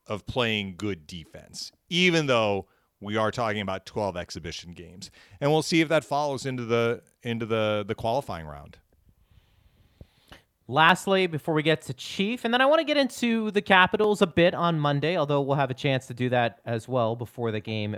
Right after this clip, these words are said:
Speaker 2: begins, uh, in a couple of days. This date, Dave, in two thousand, this comes from the N H L Public Relations Twitter feed, the Lightning signed twenty-five-year-old free agent Marty Saint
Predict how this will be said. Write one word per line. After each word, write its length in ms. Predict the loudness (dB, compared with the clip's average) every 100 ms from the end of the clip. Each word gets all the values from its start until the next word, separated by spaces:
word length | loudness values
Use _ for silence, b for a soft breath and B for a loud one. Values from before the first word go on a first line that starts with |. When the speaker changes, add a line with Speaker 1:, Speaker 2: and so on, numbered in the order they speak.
| -8
Speaker 2:
begins, 840 | -10 -6 -4 -4 -6 -8 -16 -20 _ -18
uh, 180 | -12 -10
in 100 | -8
a 40 | -8
couple 260 | -8 -8
of 80 | -10
days. 360 | -8 -8 -10 -14 -12
This 360 | 0 2 2
date, 420 | 4 4 2 -4
Dave, 320 | -4 -2 0 -2
in 200 | -6 -8
two 260 | -2 -2
thousand, 720 | 6 8 10 8 6 2 -2 -8 _
this 140 | -20 -8
comes 240 | -8 -4
from 160 | -4 -2
the 180 | -4
N 140 | -4 -6
H 160 | -2
L 120 | 0 -2
Public 560 | -2 -4 -2 -4 -6 -6
Relations 720 | -6 -2 -4 -4 -4 -4 -6
Twitter 320 | -8 -6 -6
feed, 340 | -6 -6 -6 -10 b b b b b b b _
the 100 | -6
Lightning 300 | -4 -4 -6
signed 580 | -4 -2 -2 -2 -4 -8 -14
twenty-five-year-old 1120 | -14 -10 -10 -8 -6 -6 -6 -10 -6 -6 -8
free 300 | -10 -10 -8
agent 380 | -8 -8 -10 -12
Marty 600 | -12 -8 -6 -6 -10 -14 -18
Saint 580 | -20 -14 -10 -10 -12 _